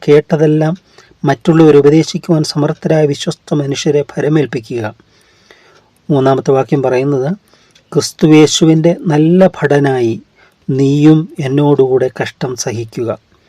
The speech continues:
നാല്, "പട ചേർത്തവനെ പ്രസാദിപ്പിക്കേണ്ടതിന് യാതൊരു പടയാളിയും ജീവനകാര്യങ്ങൾ ഇടപെടാതിരിക്കുന്നു." അപ്പോൾ ഇവിടെ പറയുകയാണ്, നീയും ക്രിസ്തു-, ക്രിസ്തുയേശുവിൻ്റെ നല്ല ഭടനായി എന്നോടുകൂടെ കഷ്ടം സഹിക്കുക എന്ന് പറയുന്നത്.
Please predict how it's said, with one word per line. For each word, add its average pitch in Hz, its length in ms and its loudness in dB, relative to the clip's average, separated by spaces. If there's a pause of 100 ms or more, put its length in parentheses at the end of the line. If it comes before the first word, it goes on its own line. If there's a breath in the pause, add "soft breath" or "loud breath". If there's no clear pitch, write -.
(520 soft breath)
നാല്, 127 340 2 (320)
"പട 143 240 6
ചേർത്തവനെ 165 680 2
പ്രസാദിപ്പിക്കേണ്ടതിന് 156 1200 -2
യാതൊരു 165 560 4
പടയാളിയും 151 640 4
ജീവനകാര്യങ്ങൾ 147 760 2
ഇടപെടാതിരിക്കുന്നു." 127 920 -2 (300)
അപ്പോൾ - 160 -6
ഇവിടെ 156 160 4
പറയുകയാണ്, 147 340 2
നീയും 190 380 4 (220)
ക്രിസ്തു-, - 580 -8
ക്രിസ്തുയേശുവിൻ്റെ 180 960 2 (460)
നല്ല 156 440 4
ഭടനായി 165 640 0
എന്നോടുകൂടെ 147 560 2
കഷ്ടം 131 260 -6
സഹിക്കുക 120 360 -6
എന്ന് 107 120 -6
പറയുന്നത്. 104 300 -14